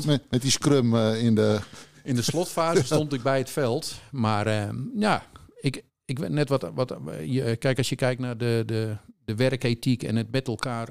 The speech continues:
Speaker 1: resultaten over de streep willen halen, dan, dan zie je dat ook terug in het veld. En,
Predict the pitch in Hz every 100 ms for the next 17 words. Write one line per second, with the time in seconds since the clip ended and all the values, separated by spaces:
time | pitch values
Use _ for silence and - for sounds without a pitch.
0 | - 110 117 - 113 123 123 - 117 113
1 | - 123 113 113 107 110 104 107 110 110
2 | 160 - 117 113 147 113 139 123 113 113
3 | 113 - 139 127 113 - 151 110 104 104
4 | 110 147